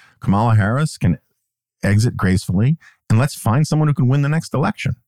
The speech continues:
And I agree. We are way down the other path where making these sorts of statements sounds otherworldly because, you know, you can't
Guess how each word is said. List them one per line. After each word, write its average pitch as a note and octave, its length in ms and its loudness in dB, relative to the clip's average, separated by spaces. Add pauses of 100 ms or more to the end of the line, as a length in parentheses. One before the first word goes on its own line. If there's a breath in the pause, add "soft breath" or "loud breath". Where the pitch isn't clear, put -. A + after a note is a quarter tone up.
(920 soft breath)
And B2 100 2
I F#3 80 0
agree. G#3 320 -2 (120)
We D#3 160 2
are C3 120 2
way F3+ 380 0
down E3 400 0
the B2 260 0
other C3+ 240 2
path A2+ 560 -2 (300)
where G#2+ 220 2
making C3 640 2
these B2 240 0
sorts A#2+ 300 -2
of G#2 240 -2 (500)
statements C#3+ 540 0
sounds B2 460 0
otherworldly A2 1120 0 (560)
because, A2 800 0 (100)
you G#2+ 300 0
know, F2+ 260 0 (160)
you A2+ 180 2
can't D3 420 0